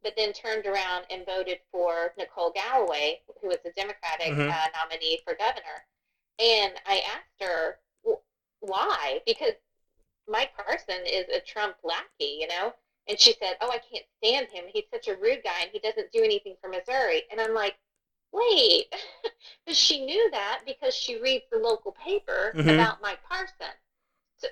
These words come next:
Speaker 1: but, but she listens to Fox News for national. And so she's, she, you know, it, it makes this weird dichotomy where, because if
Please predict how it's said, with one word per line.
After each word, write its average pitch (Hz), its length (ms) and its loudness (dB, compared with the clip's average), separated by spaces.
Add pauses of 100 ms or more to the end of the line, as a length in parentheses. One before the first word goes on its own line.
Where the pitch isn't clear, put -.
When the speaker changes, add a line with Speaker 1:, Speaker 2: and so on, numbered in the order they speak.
(160)
Speaker 1:
but, 523 180 -4 (240)
but 453 140 -2
she 466 180 0
listens 453 320 0 (120)
to - 100 -8
Fox - 260 -2 (140)
News 285 380 -4 (140)
for 220 140 4
national. 302 640 -4 (1300)
And 440 120 2
so 494 180 2
she's, - 220 4 (180)
she, - 280 8
you 494 40 6
know, 466 140 6
it, 466 300 2
it 233 140 0 (120)
makes 269 280 -2
this 254 180 -2
weird 254 360 0
dichotomy 202 840 -6 (400)
where, 208 280 -2
because 320 300 -8
if 508 240 -2